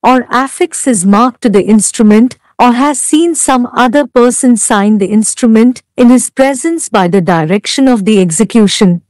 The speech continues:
or has received from the executant a personal acknowledgement of his signature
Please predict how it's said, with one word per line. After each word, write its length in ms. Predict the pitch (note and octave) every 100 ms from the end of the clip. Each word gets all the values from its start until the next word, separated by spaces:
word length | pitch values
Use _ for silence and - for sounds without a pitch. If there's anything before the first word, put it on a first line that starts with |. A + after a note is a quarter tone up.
| -
or 180 | B3
has 320 | A3+ B3+ A#3+ A3
received 500 | A#3+ - C#4 D4+ -
from 300 | - A3 F#3+
the 140 | G#3
executant 720 | G3 E3 A#3+ A#3+ C4 C4+ C4
a 80 | A3
personal 600 | - B3 C4 - E4+ E4+ -
acknowledgement 960 | A3+ A#3 - B3 B3 B3 - G3 F#3 F3+
of 240 | - G#3
his 160 | A3 -
signature 720 | - G3+ B3 C#4 B3+ A#3+ G3+